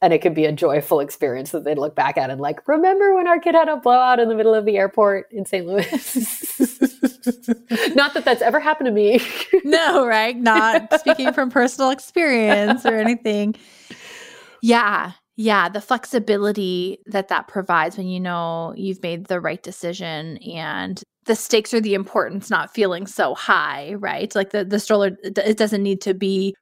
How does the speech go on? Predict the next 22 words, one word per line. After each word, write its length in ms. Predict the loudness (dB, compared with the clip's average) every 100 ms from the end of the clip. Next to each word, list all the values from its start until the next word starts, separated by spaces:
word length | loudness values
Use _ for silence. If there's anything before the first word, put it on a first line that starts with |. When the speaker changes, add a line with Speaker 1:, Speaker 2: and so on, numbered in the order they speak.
| -2
Speaker 2:
perfect, 360 | 0 0 -4
or 80 | 0
that's 240 | 0 0 0
not 140 | 0
a 60 | 2
measure 520 | 2 2 0 -2 0
of 200 | 0 0
my 140 | 0 0
ability 580 | -2 0 2 2 2 0
as 200 | 0 -2
a 60 |
mom. 680 | 0 2 2 2 0 -4 -10 _ _ _ _ -6
As 160 | -4
we're 80 | -4
thinking 420 | -4 -6 -4 -2
about 280 | 0 2 0
wrapping 380 | 0 -2 -2 -8
up 120 | -8
here, 160 | -6 -2
I 120 | 0
would 160 | 0 0
love, 640 | 0 2 2 2 2 0